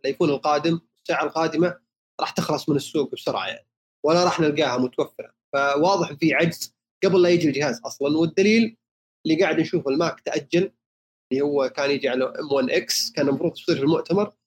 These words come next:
وتأجل بسبب التصنيع وعدم اكتمال ال-، اكتمال المنتج. كذلك الآيباد الآن، الآيباد برو مثلًا اثناشر إنش نادرًا تلقاه، صعب إنك تحصله، وهو له الآن في السوق كم؟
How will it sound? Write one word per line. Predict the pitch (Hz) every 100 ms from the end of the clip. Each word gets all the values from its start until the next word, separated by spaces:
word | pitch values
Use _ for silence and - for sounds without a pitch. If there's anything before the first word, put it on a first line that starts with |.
| _ _
وتأجل | 139 147 160 160 185 - - _ _ -
بسبب | 139
التصنيع | 123 - - - 156 139
وعدم | 117 127 131
اكتمال | - - 131 127
ال-، | 120 117 117 113 - _ _ _ _ _ _ _ 123
اكتمال | - - 143
المنتج. | 131 139 156 190 202 - _ _ _ _
كذلك | 160 202 214
الآيباد | 185 180 196 156
الآن، | 131 127 123
الآيباد | 131 143 180 156
برو | 139 165 127
مثلًا | - 117
اثناشر | 117 139 135 135 127
إنش | 135 - - -
نادرًا | 233 190 156
تلقاه، | 135 135 131 113
صعب | - 202 180
إنك | 170 -
تحصله، | - 165 - 117 -
وهو | 151 208
له | 202
الآن | 190 196
في | 180
السوق | 175 202 -
كم؟ | 175